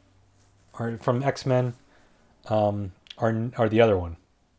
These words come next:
I ca-, I think it's the other one, not Ice, uh, Man. Iceman? Is it Iceman? Ice, that, that, that, uh, whatever. It's one of those twins. <laughs> You knew him if you'd seen them, and you don't know which one's was which, but he, one of them was in I-, X-Men, and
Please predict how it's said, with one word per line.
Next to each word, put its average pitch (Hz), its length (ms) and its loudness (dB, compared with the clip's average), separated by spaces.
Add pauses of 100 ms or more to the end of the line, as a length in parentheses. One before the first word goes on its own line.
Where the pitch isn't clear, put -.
(260)
I - 60 -20
ca-, - 200 -12
I 113 60 -4
think 180 180 0
it's - 120 2
the 135 140 2
other 123 220 8
one, 90 180 -6
not 107 240 -4 (180)
Ice, 107 380 -6 (380)
uh, 92 220 -6 (480)
Man. 87 240 -14 (840)
Iceman? 190 400 -2
Is 104 160 -8
it 101 60 -10
Iceman? 180 400 0
Ice, 143 240 -4 (440)
that, 165 180 -2 (180)
that, 147 200 -6 (420)
that, 123 180 -12 (360)
uh, 104 120 -4
whatever. 123 400 8 (340)
It's 143 100 -2
one 247 120 12
of 240 40 10
those 202 260 12
twins. 90 580 0
<laughs> - 60 -18 (520)
You 165 80 2
knew 262 160 10
him 247 80 8
if 233 120 6
you'd 185 140 0
seen 196 160 2
them, 190 140 8
and 175 100 6
you 160 80 6
don't 160 240 2
know 156 140 6
which 143 160 2
one's 127 180 0
was 104 340 -2
which, 107 240 -6
but 104 140 -2
he, 110 60 -2
one 139 160 2
of 165 60 0
them 160 140 4
was 131 280 -2
in 131 100 -2
I-, 123 220 2
X-Men, 117 420 0
and 101 200 -4